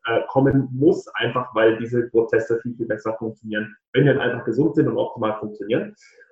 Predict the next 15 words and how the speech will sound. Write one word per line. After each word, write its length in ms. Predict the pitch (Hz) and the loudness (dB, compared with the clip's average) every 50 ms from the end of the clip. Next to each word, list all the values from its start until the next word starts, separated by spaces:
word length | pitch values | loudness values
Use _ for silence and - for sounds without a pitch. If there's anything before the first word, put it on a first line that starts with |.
| _ _ - | _ _ 4
Und, 400 | - 131 143 147 147 139 143 - | 8 10 10 10 10 8 6 8
ähm, 440 | 143 139 135 135 135 131 135 131 - - _ _ _ _ _ _ _ _ _ _ _ _ - | 8 8 8 8 6 4 0 0 -4 -12 _ _ _ _ _ _ _ _ _ _ _ _ -4
genau, 400 | - 143 156 170 156 - - 156 | 2 4 6 10 10 10 8 8
also 200 | 127 131 135 135 | 4 6 6 6
das, 300 | 131 135 135 131 - - | 4 4 2 0 0 -2
das 200 | - 127 127 - | 0 0 0 0
ist 120 | 131 127 127 | -2 -2 -2
das, 180 | 127 127 - | -2 -2 -2
was 200 | 127 117 - - | -4 -4 -4 -6
ich 40 | - | -6
mache. 400 | 120 117 - - - - - 143 | -2 -2 -2 -2 -4 -8 -12 -10
Und, 460 | - - 117 120 123 123 120 - - - | -2 2 4 6 6 4 2 -2 -6 -6
ähm, 440 | 101 107 110 113 113 120 - - - - | -2 0 0 0 0 -4 -8 -12 -14 -10
ich 320 | 127 120 117 - _ _ | -8 -8 -8 -8 _ _
bin 380 | - 127 135 143 160 185 214 | 0 0 2 2 0 -2 -2